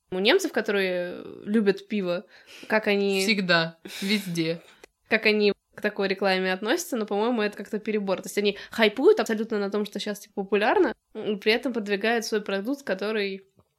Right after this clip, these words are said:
Speaker 1: я не знаю, не то, что не полезный, я не знаю, насколько полезно безалкогольное пиво, ну, уж лучше воды выпить.
Speaker 2: М.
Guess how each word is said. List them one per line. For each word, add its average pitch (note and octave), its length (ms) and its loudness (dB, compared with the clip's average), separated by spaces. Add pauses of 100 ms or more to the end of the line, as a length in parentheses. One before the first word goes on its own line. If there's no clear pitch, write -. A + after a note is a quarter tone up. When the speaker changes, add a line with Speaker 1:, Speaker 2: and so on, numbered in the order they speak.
(260)
Speaker 1:
я A3+ 80 2
не C#4 60 6
знаю, C4 140 6
не A3+ 60 2
то, A#3 140 2
что - 120 2
не C4+ 120 4
полезный, A3 560 4
я F#3+ 100 -2
не G#3+ 100 0
знаю, G3 180 -2
насколько F#3 320 -12
полезно F3+ 580 -4
безалкогольное F3+ 580 -4
пиво, C4+ 320 -6 (800)
ну, A3 460 -4
уж G3+ 120 -6
лучше C4+ 200 0
воды A3+ 220 2
выпить. - 360 -8 (400)
Speaker 2:
М. F#3+ 320 0